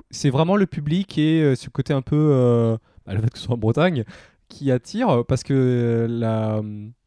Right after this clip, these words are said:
bah, elle pourrait être, enfin, je sais pas, elle pourrait très bien se dire, euh, enfin, il, il y a,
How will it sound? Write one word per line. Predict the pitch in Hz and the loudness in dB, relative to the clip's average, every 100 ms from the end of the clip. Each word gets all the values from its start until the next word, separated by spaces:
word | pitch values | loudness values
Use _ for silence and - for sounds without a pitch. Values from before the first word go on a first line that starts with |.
| _ _ _ _ _ _ _ - | _ _ _ _ _ _ _ -8
bah, | 107 | -6
elle | 110 | -4
pourrait | - 110 107 | -4 -4 -4
être, | - | -6
enfin, | 101 | -10
je | 98 | -8
sais | 117 | -4
pas, | - | -4
elle | 127 | -4
pourrait | 110 107 | -6 -6
très | - | -4
bien | 110 117 113 | -4 -4 -6
se | 113 | -8
dire, | 117 123 | -8 -6
euh, | 107 98 95 95 95 110 110 _ _ _ _ _ _ _ _ _ _ _ - | -6 -6 -8 -10 -12 -16 -20 _ _ _ _ _ _ _ _ _ _ _ -10
enfin, | 107 | -8
il, | 101 - | -8 -8
il | 107 101 95 | -8 -8 -6
y | |
a, | 107 | -4